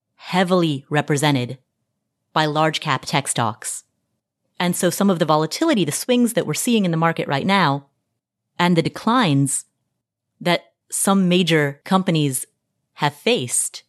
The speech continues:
in the past few weeks, much of that reflects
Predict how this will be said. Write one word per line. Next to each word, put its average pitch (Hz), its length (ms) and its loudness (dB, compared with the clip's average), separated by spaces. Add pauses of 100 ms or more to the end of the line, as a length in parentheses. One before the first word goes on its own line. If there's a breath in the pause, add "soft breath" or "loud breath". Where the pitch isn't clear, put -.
(540)
in 170 120 2
the 156 60 0
past 143 260 0
few 151 220 0
weeks, 180 460 -2 (360)
much 170 360 2
of 240 100 2
that 185 200 2
reflects 190 800 -2